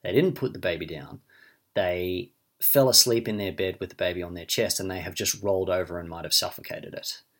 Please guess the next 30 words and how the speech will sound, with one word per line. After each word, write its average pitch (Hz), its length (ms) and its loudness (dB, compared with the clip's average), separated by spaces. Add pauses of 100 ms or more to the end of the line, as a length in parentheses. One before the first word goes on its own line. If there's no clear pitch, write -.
(360)
And 113 100 0
then 113 100 2
they 107 120 2
leap 139 320 8
out 123 120 8
of - 60 0
bed 110 100 4
and 104 80 -2
they 98 80 -2
run 143 200 8
over 135 140 8
to 104 100 -6
the 113 80 -4
cot 110 180 2
and 101 80 -2
they 101 100 0
realize 95 360 0
that 90 80 -6
the 85 60 -14
kid's - 440 0
sound 90 220 2
asleep 85 400 -2
where 127 240 6
they 85 140 2
left 80 240 -4
them. - 160 -12 (1040)
If - 120 -10
you're 127 80 8
really 135 200 10
unlucky, 101 600 2